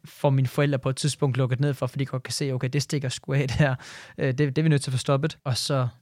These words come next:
jamen, afhængig som jeg var, fandt jeg jo løsninger på det. Jeg skulle jo have mit fix. Så... Øh, enten så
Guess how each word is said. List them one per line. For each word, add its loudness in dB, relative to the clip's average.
jamen, -2
afhængig 4
som 0
jeg 2
var, 0
fandt 2
jeg 2
jo 2
løsninger 0
på -4
det. -2
Jeg -2
skulle -4
jo 2
have 2
mit 0
fix. -6
Så... -4
Øh, -2
enten 2
så 2